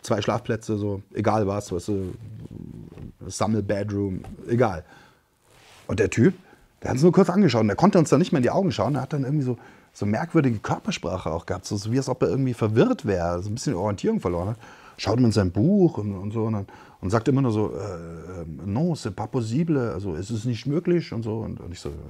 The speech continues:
„Wieso nicht möglich?“ <laughs> Offensichtlich ein Haufen Leute checken da rein so und, und hinter uns auch. Und es war jedenfalls so,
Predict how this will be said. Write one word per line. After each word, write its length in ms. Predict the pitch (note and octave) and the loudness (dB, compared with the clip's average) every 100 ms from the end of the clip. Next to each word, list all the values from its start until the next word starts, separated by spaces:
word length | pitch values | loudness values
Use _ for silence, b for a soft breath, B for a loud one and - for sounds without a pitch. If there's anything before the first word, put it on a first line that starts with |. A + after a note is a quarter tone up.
| E2+ | -12
„Wieso 180 | F2 G2 | -10 -8
nicht 200 | G#2 F#2 | -6 -4
möglich?“ 300 | C3+ - G2 | -6 -6 -6
<laughs> 680 | A2 D3 - - - D#3 D3 | -6 -8 -14 -20 -14 -12 -2
Offensichtlich 420 | B2 C#3 C#3+ C#3 | 2 2 2 4
ein 40 | |
Haufen 200 | C3 - | 2 2
Leute 220 | A#2+ - A2+ | 0 2 -2
checken 280 | - - | -4 -2
da 80 | G#2 | -2
rein 280 | G#2 A#2+ C#3 | 0 -2 -4
so 180 | G2 G#2+ | -2 -2
und, 140 | G#2+ | -2
und 160 | G2+ G2 | -2 -2
hinter 220 | C#3+ A#2+ | 0 0
uns 100 | G2+ | 0
auch. 200 | G2+ B2 B B B B _ _ - | -2 -4 B B B B _ _ -6
Und 200 | G#2 - _ _ _ - | -6 -6 _ _ _ -12
es 160 | - | -4
war 140 | - - | 0 0
jedenfalls 240 | C#3+ | 2
so, 100 | D3 | 2